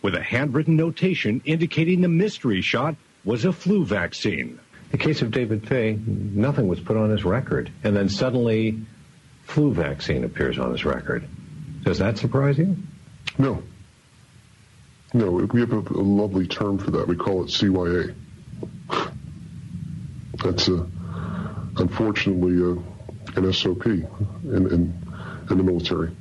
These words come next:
Speaker 1: David is one of a growing number of U S servicemen and women getting sick after receiving vaccines. And this highly praised Department of Defense medical officer is mortified.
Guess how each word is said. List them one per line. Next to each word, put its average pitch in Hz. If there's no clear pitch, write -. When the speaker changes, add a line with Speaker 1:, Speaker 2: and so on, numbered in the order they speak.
Speaker 1:
David 151
is 113
one 135
of 123
a 143
growing 185
number 151
of 92
U 123
S 143
servicemen 147
and 156
women 127
getting 151
sick 156
after 139
receiving 151
vaccines. 147
And 80
this 95
highly 131
praised 131
Department 170
of 131
Defense 165
medical 147
officer 104
is 170
mortified. 123